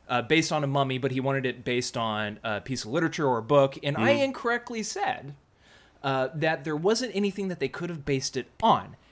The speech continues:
Speaker 1: However, in eighteen twenty-seven, there was a book written by Jane C. Loudon, L O U D O N, I believe, called The Mummy! Exclamation mark.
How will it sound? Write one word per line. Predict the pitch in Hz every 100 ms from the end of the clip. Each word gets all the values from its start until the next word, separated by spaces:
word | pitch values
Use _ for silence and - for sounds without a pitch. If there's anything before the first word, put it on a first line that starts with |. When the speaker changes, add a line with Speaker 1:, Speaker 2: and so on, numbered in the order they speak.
| _ -
Speaker 1:
However, | 131 127 214 202 127 190 208 -
in | 135 135
eighteen | 233 277 - 262
twenty-seven, | 247 240 226 214 214 180 139
there | 143
was | 151 139
a |
book | 131 214 -
written | 156 151 151
by | 135 123
Jane | 120 196 214 226 214
C. | - 185 190 190 180
Loudon, | - 117 117 117 143 208 208 135 139 196 262 277 - _ - - _ _
L | 120 123
O | 127 123
U | 120 123
D | 120 113 123 123 - -
O | 117 165
N, | 208 226 277
I | 208
believe, | 202 214 233 240
called | - 135 135 131 - - - -
The | 135
Mummy! | 143 170 359 370 214 - - _ _ _ _
Exclamation | 135 - - 135 139 135
mark. | 123 107 - -